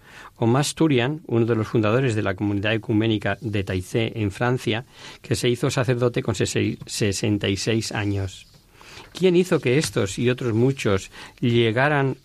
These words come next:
a Cristo, Eucaristía y se hicieran sacerdotes? Mira, ella es el camino, el puente hacia Jesús.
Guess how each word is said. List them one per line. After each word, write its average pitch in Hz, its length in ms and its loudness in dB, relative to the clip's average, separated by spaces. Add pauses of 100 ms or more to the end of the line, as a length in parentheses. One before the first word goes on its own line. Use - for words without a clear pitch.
(180)
a 107 140 -2
Cristo, 135 520 -2
Eucaristía 113 840 0 (220)
y 135 120 -2
se 120 140 0
hicieran 117 560 0
sacerdotes? 147 840 -2 (600)
Mira, 107 380 2 (200)
ella 156 300 4
es 147 160 0
el 123 120 0
camino, 98 460 -2 (200)
el 151 220 2
puente 175 380 0
hacia 131 180 0
Jesús. 101 480 -2